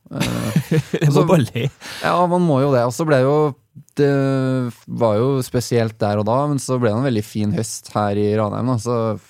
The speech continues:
Speaker 1: det endte jo godt til slutt, men
Speaker 2: Ja.
Speaker 1: selvfølgelig litt snålt sett utenfra.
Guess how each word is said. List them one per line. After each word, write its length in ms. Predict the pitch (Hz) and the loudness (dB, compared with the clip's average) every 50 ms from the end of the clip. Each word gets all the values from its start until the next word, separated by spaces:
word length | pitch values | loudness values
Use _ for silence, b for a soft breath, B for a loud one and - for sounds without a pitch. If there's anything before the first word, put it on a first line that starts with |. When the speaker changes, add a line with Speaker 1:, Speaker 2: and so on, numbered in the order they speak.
| _ - | _ -4
Speaker 1:
det 160 | - 123 120 | -2 0 0
endte 300 | 107 104 98 - - 139 | 0 0 -2 -4 -4 -2
jo 80 | 156 123 | -2 -2
godt 80 | 110 - - | -4 -4 -4
til 80 | 113 104 | -4 -2
slutt, 300 | 127 156 - _ - - | -4 -4 -6 _ -12 -6
men 140 | 156 - 147 | -2 -2 0
Speaker 2:
Ja. 20 | |
Speaker 1:
selvfølgelig 360 | 147 156 139 127 117 135 139 135 | 0 0 -2 -2 -2 -2 -2 -4
litt 140 | 123 - _ - - | -6 -8 _ -18 -16
snålt 340 | - - 123 117 117 117 - | -8 -4 -2 -2 -2 -2 -2
sett 200 | - 117 107 131 | -4 -4 -4 -4
utenfra. 320 | 120 107 104 98 107 101 | -4 -2 -2 -2 -2 -2